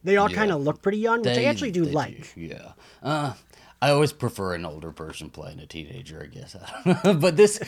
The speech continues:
Speaker 2: so, 'cause you, you have, you have Catherine, uh, who plays Millie, and she looks like she could be, like, nineteen, twenty, twenty-one,
Speaker 1: Yeah,
Speaker 2: maybe.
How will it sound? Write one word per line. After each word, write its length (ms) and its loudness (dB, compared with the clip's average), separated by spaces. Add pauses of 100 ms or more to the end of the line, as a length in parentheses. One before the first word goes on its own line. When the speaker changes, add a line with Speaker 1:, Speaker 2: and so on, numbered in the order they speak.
(160)
Speaker 2:
so, 200 2
'cause 220 0
you, 140 2
you 80 4
have, 180 4
you 180 2
have 140 0
Catherine, 720 0 (400)
uh, 300 -12
who 100 -6
plays 220 -2
Millie, 420 0
and 180 -8 (440)
she 600 -2 (140)
looks 720 -2
like 200 -4
she 180 -6
could 160 -10
be, 140 -8
like, 240 -10
nineteen, 400 -8
twenty, 260 -8
twenty-one, 500 -12
Speaker 1:
Yeah, 220 -6
Speaker 2:
maybe. 160 -18